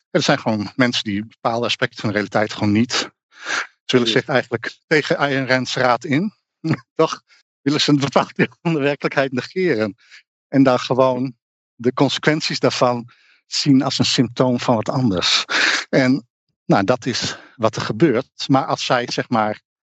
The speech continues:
Speaker 1: in een betere, een vrijere samenleving zouden zitten, dan zouden ze er meer bewust van worden. Want dat is wel vaker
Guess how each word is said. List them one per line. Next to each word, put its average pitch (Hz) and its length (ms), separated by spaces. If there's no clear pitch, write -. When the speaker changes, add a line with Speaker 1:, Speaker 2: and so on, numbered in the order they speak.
Speaker 1:
in 110 100
een 98 120
betere, 104 440
een 110 160
vrijere 131 340
samenleving 104 520
zouden 98 560
zitten, 110 480
dan 135 100
zouden 131 240
ze - 60
er 123 80
meer 123 320
bewust 151 320
van 120 120
worden. 90 240
Want 101 100
dat 117 160
is 127 120
wel 104 160
vaker 127 600